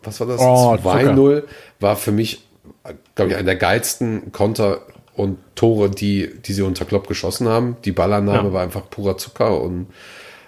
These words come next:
Speaker 1: der Ball von Trent auf Shaqiri, Shaqiri direkt mit der, mit der Gurke rüber und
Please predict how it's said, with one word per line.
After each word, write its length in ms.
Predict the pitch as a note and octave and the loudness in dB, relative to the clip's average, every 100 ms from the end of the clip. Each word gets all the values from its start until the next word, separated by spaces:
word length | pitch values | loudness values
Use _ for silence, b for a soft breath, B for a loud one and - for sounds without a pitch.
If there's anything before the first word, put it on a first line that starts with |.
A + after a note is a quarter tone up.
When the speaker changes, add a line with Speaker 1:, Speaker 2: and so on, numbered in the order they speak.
| - | -4
Speaker 1:
der 100 | F2+ | 0
Ball 180 | F2+ A2 | 2 2
von 220 | A#2+ G2+ | 0 -2
Trent 260 | - G#2 G2 | 0 -2 -2
auf 100 | G2 | -4
Shaqiri, 680 | G#2 - B2 A#2+ A#2 A2+ | -4 -2 0 0 2 0
Shaqiri 480 | G2+ A2+ G2+ A#2+ A2+ | -2 -4 -2 -2 0
direkt 260 | G2+ A2 - | 0 -2 -2
mit 140 | G#2 | 0
der, 180 | G#2 G2+ | 2 2
mit 140 | G2+ | 0
der 80 | G#2 | -2
Gurke 360 | F#2 B2 A#2+ G#2 | 0 -2 -2 -4
rüber 440 | A2 A2 G#2+ G2 | 0 2 4 2
und 180 | F#2+ F#2+ | -2 -8